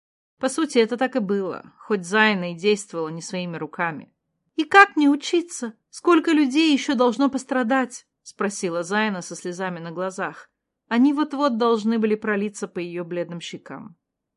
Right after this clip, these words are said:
"Зайна, успокойся", заметила Джиннис, видя отчаяние в глазах младшей сестры. Но я, как и она, уже поняла, что сейчас случится.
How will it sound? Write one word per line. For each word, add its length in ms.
"Зайна, 800
успокойся", 960
заметила 520
Джиннис, 680
видя 220
отчаяние 640
в 40
глазах 380
младшей 320
сестры. 520
Но 80
я, 180
как 220
и 40
она, 360
уже 180
поняла, 520
что 240
сейчас 440
случится. 640